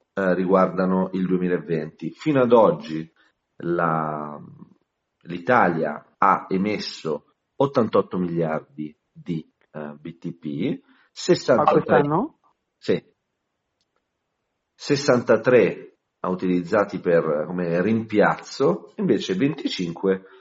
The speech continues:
Speaker 1: per finanziare nuovo debito. Per rimpiazzo intendo, eh, prolungare titoli in scadenza. Ma
Speaker 2: Mm.
Speaker 1: <clears throat> quindi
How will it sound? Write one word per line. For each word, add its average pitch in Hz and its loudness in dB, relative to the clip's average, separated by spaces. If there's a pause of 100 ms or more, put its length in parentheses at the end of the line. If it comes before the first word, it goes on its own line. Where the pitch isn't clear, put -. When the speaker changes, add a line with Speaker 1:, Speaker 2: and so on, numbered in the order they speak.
(220)
Speaker 1:
per 92 0
finanziare 95 -4
nuovo 82 -2
debito. 76 -6
Per 113 -2
rimpiazzo 101 0
intendo, 90 -4 (320)
eh, 76 -6
prolungare 92 -2
titoli 85 -8
in 82 -10
scadenza. 71 -8 (1500)
Ma - 2
Speaker 2:
Mm. 156 -4 (260)
Speaker 1:
<clears throat> 165 -2
quindi 110 0